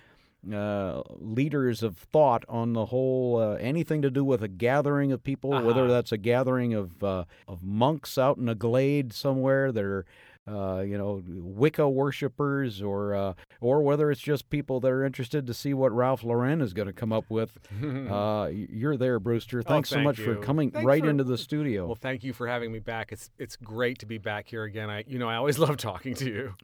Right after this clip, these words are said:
Speaker 1: Well, we are honored to have you on the
Speaker 2: Uh-huh.
Speaker 1: show. And, uh, by the way, uh, last month you helped us out with a little, uh, fundraiser, uh,
Speaker 2: Oh,
Speaker 1: to
Speaker 2: I
Speaker 1: keep
Speaker 2: love
Speaker 1: this
Speaker 2: that
Speaker 1: show on the
Speaker 2: fundraiser.
Speaker 1: air, and, uh,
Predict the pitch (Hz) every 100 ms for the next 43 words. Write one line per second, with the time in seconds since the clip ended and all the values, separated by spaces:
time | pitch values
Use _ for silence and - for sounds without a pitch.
0 | - 110 107 120 131 117 123 135 131 113
1 | 117 127 120 120 117 110 - 151 147 123
2 | 120 - 110 110 107 107 92 151 123 113
3 | 139 131 117 110 110 110 135 135 - 131
4 | 143 110 - 120 135 123 120 117 - 131
5 | 104 110 113 110 120 117 113 110 104 -
6 | 143 156 113 113 101 123 127 117 117 117
7 | 123 127 107 - 139 135 123 117 107 117
8 | 123 113 113 95 98 104